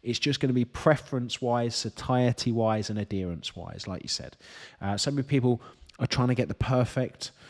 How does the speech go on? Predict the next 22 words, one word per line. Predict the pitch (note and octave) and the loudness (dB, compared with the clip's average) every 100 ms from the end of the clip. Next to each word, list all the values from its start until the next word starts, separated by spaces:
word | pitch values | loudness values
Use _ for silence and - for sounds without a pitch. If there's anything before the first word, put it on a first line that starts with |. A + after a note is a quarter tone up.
| - - | -20 -6
like, | G2+ | -4
macro | G2+ C3+ - - C3 B2+ | 0 -2 -4 -2 2 2
split, | - - D3+ E3+ - _ _ _ _ | 0 0 0 0 -6 _ _ _ _
but | - C#3 | -2 -2
what | C#3 C#3+ | -2 -4
actually | D3 D3 - B2+ | -4 -6 -4 -2
matters | A#2 A2 C3 G#2+ | -2 -4 -6 -6
is | G#2+ | -8
consistency, | - - G#2+ - C#3 - C3 A2+ A#2+ A#2 A#2 | -10 -8 -4 -2 -2 -4 -6 -4 -2 -2 -2
adherence, | - A2 C3 B2 A2 G#2 A#2 | -4 4 6 6 4 0 -2
and | |
enjoyment | A2 G#2+ A#2 A#2 A2+ G2+ G2+ - | -2 0 4 4 4 2 -2 -2
of | G2+ - | -4 -2
what | G#2 | -2
it | E2+ | 0
is | G2 | -2
that | - | -4
you're | F#2 | -4
doing | F#2+ F2+ | -4 -4
over | F2 E2 | -6 -8
time. | - - _ _ _ _ _ _ _ _ _ _ _ - - - - - - | -12 -14 _ _ _ _ _ _ _ _ _ _ _ -20 -18 -18 -18 -20 0
Uh, | B2 | 2